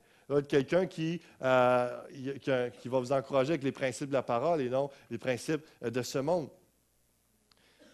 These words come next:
Et pour terminer cette pensée, si sur votre liste, il y a zéro personne que vous pouvez écrire, peut-être que c'est le cas de quelques personnes ce matin, prenez le temps de voir dans l'assemblée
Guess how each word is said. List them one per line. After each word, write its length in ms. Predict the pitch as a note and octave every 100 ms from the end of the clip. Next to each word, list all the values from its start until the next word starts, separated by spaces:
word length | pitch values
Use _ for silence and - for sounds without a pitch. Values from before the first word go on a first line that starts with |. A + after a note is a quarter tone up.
| _ _ - _ -
Et 260 | C#3+ D3+ - _ _ _ _ _ _ _ _ _ _ _
pour 140 | - A#2
terminer 300 | C#3 C3 D#3+
cette 240 | C#3+ A#2+
pensée, 440 | B2+ A#2 - A3+ - _ _ _ _ _ _ _ _ _ -
si 480 | - - F3 F3+
sur 240 | D#3+ - B2+
votre 280 | B2+ A#2+ D3+
liste, 300 | G#3+ - C3+
il 60 |
y 40 | B2+
a 140 | A#2
zéro 400 | G#2+ A2+ B2+ D3
personne 480 | C#3+ A#2+ - D3+ F3+
que 100 | C#3+
vous 80 | A#2
pouvez 200 | - B2
écrire, 500 | A2 D3+ F3+ E3+ G2 _ _ _ _ _ _ _ _
peut-être 280 | - G2+ D3+
que 100 | D3
c'est 160 | A#2+ A#2+
le 60 |
cas 240 | A2 - A2+ -
de 80 | A2+
quelques 280 | A2 A2 A2
personnes 320 | A2+ - D3
ce 140 | -
matin, 280 | B2 - D#3+ - _ _ _
prenez 240 | - E3+ A3+
le 80 | -
temps 240 | D3 C3+ G#2+
de 100 | A#2+
voir 400 | A#2+ A2 B2+ B2+
dans 140 | A2 A2+
l'assemblée 580 | A2+ - A#2+ A2+ A#2